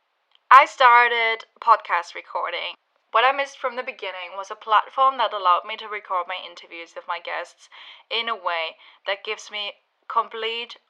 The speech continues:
overview over the entire situation, over the audio quality, video quality, internet connection. And exactly after three years of podcasting, I finally found my platform to record on.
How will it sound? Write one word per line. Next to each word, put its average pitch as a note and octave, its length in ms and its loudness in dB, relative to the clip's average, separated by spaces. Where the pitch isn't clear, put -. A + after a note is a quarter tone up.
overview F#3 720 0
over F#3 240 -12
the F3+ 240 -12
entire F3+ 400 -2
situation, - 880 -10
over F#3+ 240 -8
the F#3+ 160 -4
audio A#3+ 240 4
quality, G#3+ 480 0
video F#3+ 320 -10
quality, F3+ 720 -8
internet F3+ 400 -10
connection. F3+ 640 -10
And A#3 400 4
exactly A3+ 800 0
after F#3+ 400 4
three D4 320 -2
years A#3 320 -2
of A3+ 80 -8
podcasting, F#3 800 -4
I G3+ 80 -8
finally F3+ 480 -4
found E3+ 320 -2
my G3+ 80 -8
platform E3 640 -6
to F#3+ 80 -12
record - 400 -6
on. - 320 -6